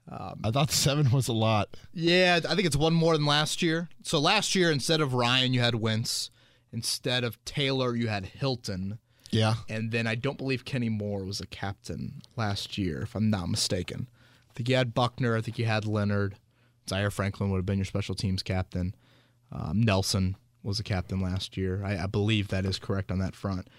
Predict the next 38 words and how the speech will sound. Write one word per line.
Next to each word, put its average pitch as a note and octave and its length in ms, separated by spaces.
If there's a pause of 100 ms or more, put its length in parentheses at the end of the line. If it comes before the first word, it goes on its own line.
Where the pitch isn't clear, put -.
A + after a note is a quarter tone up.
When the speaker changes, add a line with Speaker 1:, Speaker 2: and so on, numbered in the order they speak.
(680)
Speaker 1:
Yeah, A3+ 320
I G#3+ 140
mean, G3+ 340 (1800)
I D#3 40
guess D3+ 240
we C3+ 80
could C#3 140
have A2+ 100
grilled A#2+ 360
Frank A#2+ 260
a - 20
little A#2 200
bit A2+ 100
more. A2+ 220
I C3 100
just A#2+ 160
asked G#2+ 240
him, G2+ 120
"Is G#2 160
that G2 180
player A#2 320
vote?" G2 480
He A#2 120
said, F#2+ 200
"Yes." G2 440 (360)
I A#2+ 100
don't G#2+ 120
know G#2 160
if, G2 100
you G2+ 80
know, F#2 240
A, A2 320
you G2+ 140
gotta G#2 220
get G2 160
seventy A2+ 360
percent G#2 380
of G2 180